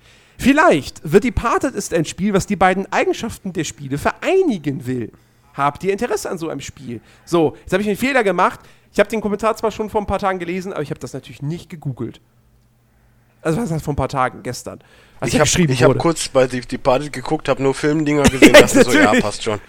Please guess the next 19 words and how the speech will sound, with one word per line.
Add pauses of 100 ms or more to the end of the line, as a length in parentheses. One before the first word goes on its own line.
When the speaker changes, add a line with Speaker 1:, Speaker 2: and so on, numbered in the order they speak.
Speaker 1:
Mich
jetzt
auch,
ja
klar,
bei
Google
kommt
diese
ganze
Zeit
nur
Departed
unter
Feinden,
ja.
Hm. (440)
Departed (120)
Game.